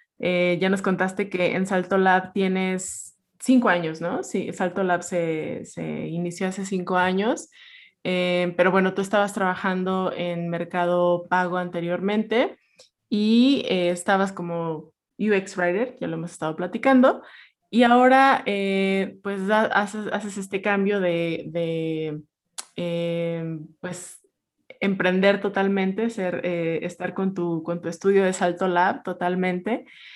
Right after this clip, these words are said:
Y ahora, ¿cómo, con este cambio, cómo te defines? ¿Sigue siendo tu papel en Salto Lab, sigue siendo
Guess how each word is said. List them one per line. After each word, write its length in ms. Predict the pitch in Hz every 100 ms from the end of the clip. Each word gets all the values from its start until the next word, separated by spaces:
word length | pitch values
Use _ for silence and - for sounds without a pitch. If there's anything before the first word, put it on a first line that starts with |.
| - _
Y 560 | - 233 254 269 294 - -
ahora, 460 | 220 233 247 277
¿cómo, 1500 | - 247 247 247 247 240 214 190 180 175 165 165 - - -
con 160 | 208 214
este 240 | 220 247
cambio, 680 | 240 226 226 254 269 - - _ _
cómo 260 | - 254 247
te 100 | 220
defines? 580 | 185 185 226 196 180 -
¿Sigue 220 | 202 220
siendo 1080 | 220 190 185 196 202 196 185 170 160 - - -
tu 80 | 180
papel 480 | 175 175 202 214
en 220 | 196 190 185
Salto 360 | 190 196 196
Lab, 440 | 196 180 185 190 -
sigue 280 | - 175
siendo 600 | 190 180 170 180 180 180